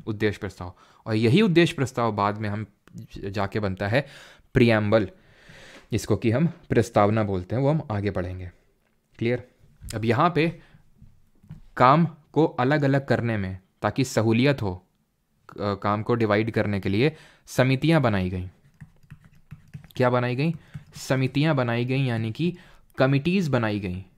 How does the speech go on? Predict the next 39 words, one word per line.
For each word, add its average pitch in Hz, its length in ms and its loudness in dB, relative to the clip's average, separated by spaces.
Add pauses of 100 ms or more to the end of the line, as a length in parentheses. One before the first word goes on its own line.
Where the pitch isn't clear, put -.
(480)
कि 127 120 -8
भाई 120 240 -2
ये 120 340 0
वाला 127 220 2
काम 117 260 -2
ये 113 120 0
कमेटी 123 360 -4
देखेगी, 113 420 -4
ये 113 180 0
वाला 120 180 2
काम 113 240 -2
ये 120 120 0
कमेटी 120 300 -2
देखेगी। 120 360 -2
तो 131 120 0
इन 175 180 2
कमिटीज 151 520 0
को 131 100 0
हमने 120 300 0 (380)
दो 127 280 4
कैटेगरी 131 440 2
में 135 120 2
डिवाइड 104 320 2
किया, 92 300 -4 (200)
मेजर 110 560 0 (160)
यानी 110 240 -2
कि - 100 -8
मुख्य 156 440 -2 (440)
और 113 380 2 (340)
माइनर 113 460 2
यानी 110 220 0
कि 135 120 -2
लघु। 104 420 0 (360)
तो 110 80 -4
मुख्य 113 340 -2
समिति 139 320 -2
और 180 80 4
लघु 117 260 2
समिति, 95 520 -8